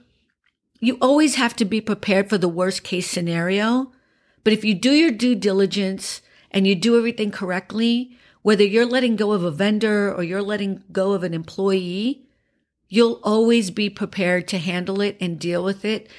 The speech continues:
And usually, and I will say this, ninety-five percent of the time,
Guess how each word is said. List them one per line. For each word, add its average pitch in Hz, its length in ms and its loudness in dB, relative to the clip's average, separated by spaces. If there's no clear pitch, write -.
And 190 160 2
usually, 202 640 4
and 208 100 -2
I 285 120 4
will 349 120 0
say 220 220 2
this, 254 300 -2
ninety-five 208 720 0
percent 190 320 -2
of 185 80 -2
the 185 80 -2
time, 196 560 -2